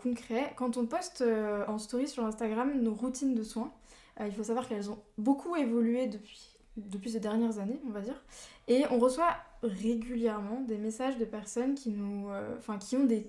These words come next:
questions, qui se posent des questions en... Euh, sous le prisme de vos produits sont surtout des produits conventionnels, euh, les compos sont pas terribles. Genre moi par exemple, euh, j'ai vu que la composition de tel sérum était pas terrible, euh,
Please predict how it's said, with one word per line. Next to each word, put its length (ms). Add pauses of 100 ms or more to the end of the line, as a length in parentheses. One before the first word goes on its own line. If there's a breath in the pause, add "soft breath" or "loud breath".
questions, 560
qui 140
se 80
posent 220
des 120
questions 400 (160)
en... 340 (640 loud breath)
Euh, 220
sous 220
le 120
prisme 420
de 180 (340)
vos 200
produits 680
sont 160
surtout 240
des 120
produits 380
conventionnels, 1040 (460 loud breath)
euh, 140
les 160
compos 680
sont 180
pas 160
terribles. 560
Genre 140
moi 200
par 180
exemple, 500
euh, 120 (280 loud breath)
j'ai 180
vu 260
que 120
la 220
composition 520
de 140
tel 320
sérum 500
était 160
pas 160
terrible, 540
euh, 180